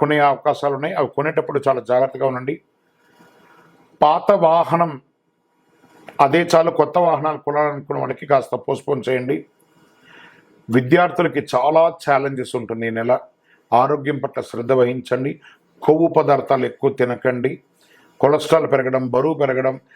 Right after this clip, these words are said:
జీర్ణక్రియలకి శస్త్రచికిత్స లాంటి జరగడం, స్కిన్ రిలేటెడ్ అలర్జీస్ రావడం, ఇవన్నీ ఈ నెల అవకాశాలు ఉన్నాయి. రాజకీయ నాయకులకి మిశ్రమం. కాలమే సమాధానం చెప్తుందని సైలెంట్గా ఉండాలి.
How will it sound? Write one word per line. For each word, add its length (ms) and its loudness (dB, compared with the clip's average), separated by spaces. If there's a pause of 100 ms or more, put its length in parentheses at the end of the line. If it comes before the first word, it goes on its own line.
(220)
జీర్ణక్రియలకి 1160 0
శస్త్రచికిత్స 680 -4
లాంటి 240 0
జరగడం, 400 -2 (340)
స్కిన్ 600 0
రిలేటెడ్ 500 0 (120)
అలర్జీస్ 640 0
రావడం, 380 -2 (360)
ఇవన్నీ 400 2 (240)
ఈ 100 2
నెల 200 0 (160)
అవకాశాలు 560 0
ఉన్నాయి. 260 -8 (380)
రాజకీయ 600 2
నాయకులకి 480 -2
మిశ్రమం. 640 -2 (1300)
కాలమే 640 2 (120)
సమాధానం 600 2
చెప్తుందని 600 -2 (340)
సైలెంట్గా 600 2
ఉండాలి. 500 -4